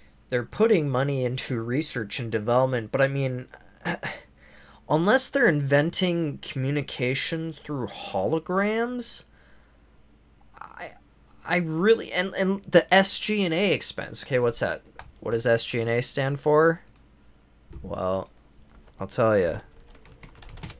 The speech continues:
S G and A stands for selling, selling, general, and administrative. So in that lump category, um, no,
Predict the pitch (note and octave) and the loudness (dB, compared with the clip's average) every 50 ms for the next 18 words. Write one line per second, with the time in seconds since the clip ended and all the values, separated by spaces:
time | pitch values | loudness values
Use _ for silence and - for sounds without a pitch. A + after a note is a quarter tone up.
0 | - - - - - - - - - - G#2+ A#2 - - - C#3 C3 B2 A#2+ B2+ | -20 -20 -20 -20 -20 -20 -20 -12 -6 -4 -4 -4 -4 -6 -6 -4 -2 -2 0 0
1 | C3 C3+ B2+ A#2 G#2 F2+ G2+ A#2 - - - - - - - - - - - B2 | 2 4 4 4 2 0 -2 -6 -12 -20 -20 -20 -20 -20 -20 -20 -10 -6 -4 -2
2 | A#2+ B2 - - B2 A#2 - - - C3+ B2+ B2+ C3+ C#3+ C#3+ C#3+ C#3+ - - - | -2 -2 -4 -4 -4 -4 -4 0 2 4 4 4 4 2 0 -2 -6 -8 -10 -10
3 | - - D#3+ D#3 E3 F3+ F#3+ G3 G3 G3 F#3+ - - - B2 D3 C3+ C#3+ D3+ D3+ | -2 4 6 8 8 8 6 4 2 0 -4 -6 -8 -2 2 4 4 4 4 0
4 | C#3+ C#3+ - - B2 B2+ A#2 A2+ A2 A2 A2+ A#2 A#2 - - - - - - - | 0 -2 -2 -4 -2 -2 -2 -4 -4 -6 -6 -6 -6 -6 -6 -8 -8 -8 -8 -8
5 | - - - - C#3 - - - - - - - - - - - - - - - | -8 -8 -10 -12 -14 -18 -20 -20 -20 -20 -20 -20 -20 -20 -20 -20 -20 -20 -20 -20
6 | - - - - - - - - - - - - - - - - - - - G3+ | -20 -20 -20 -20 -20 -20 -20 -20 -20 -20 -20 -20 -20 -20 -20 -14 -2 4 6 8
7 | A#3 B3 A#3 G#3 D#3 D#3+ E3 F#3 F#3+ G3 G3 - - F3 E3 E3 F3+ F3+ D#3 C3+ | 10 12 10 10 10 10 10 10 8 8 4 0 4 6 8 8 8 8 8 6
8 | A2+ G#2+ G#2 G#2 G#2 G2+ G#2 A2+ A#2 B2+ C#3 C#3 - - - - _ _ _ _ | 6 6 6 6 6 4 4 4 2 2 0 -4 -10 -16 -20 -20 _ _ _ _
9 | _ _ - - - _ _ _ _ _ _ - - _ _ _ _ _ _ _ | _ _ -20 -20 -20 _ _ _ _ _ _ -20 -20 _ _ _ _ _ _ _
10 | - - G#2 G#2 G#2 G#2 G#2 G2+ G2+ G2+ G2+ G2+ A2 - _ _ _ _ - - | -10 -6 -4 -4 -2 -2 -2 -4 -4 -4 -6 -8 -10 -14 _ _ _ _ -20 -20
11 | - _ - _ - _ - - D3+ E3+ D3 G#2+ E2 - | -20 _ -20 _ -20 _ -4 4 6 6 6 6 4 0